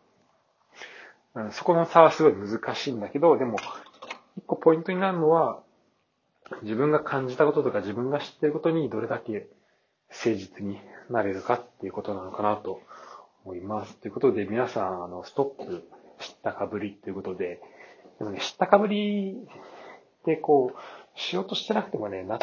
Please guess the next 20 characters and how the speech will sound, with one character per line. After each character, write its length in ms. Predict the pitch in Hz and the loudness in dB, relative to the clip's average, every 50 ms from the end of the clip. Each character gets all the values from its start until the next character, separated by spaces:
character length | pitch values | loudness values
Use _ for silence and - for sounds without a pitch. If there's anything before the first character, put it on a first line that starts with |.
| - - | -2 0
ち 80 | - | 0
ゃ 40 | 113 | 0
う 60 | 98 | 0
時 200 | - - - 92 | -2 -8 -10 -8
が 100 | 90 92 | -6 -6
あ 40 | 113 | -6
る 100 | 110 101 | -6 -8
ん 160 | 90 87 85 | -12 -16 -14
だ 60 | 82 85 | -12 -10
よ 60 | 90 | -10
ね。 100 | 90 - - - - _ _ - | -10 -12 -14 -18 -20 _ _ -16
だ 80 | 104 | -16
か 140 | - - 107 | -12 -8 -4
ら、 280 | 107 120 113 - - - _ _ _ _ - - - _ _ _ _ _ _ - | -2 -2 -2 -4 -6 -10 _ _ _ _ -20 -20 -20 _ _ _ _ _ _ -14
え 40 | 104 | -12
っ 60 | 98 | -12
と、 360 | - _ - 107 98 95 98 98 | -14 _ -10 -8 -8 -8 -6 -4
じ 80 | 120 | -4
ゃ 40 | |
あ 20 | 107 | -4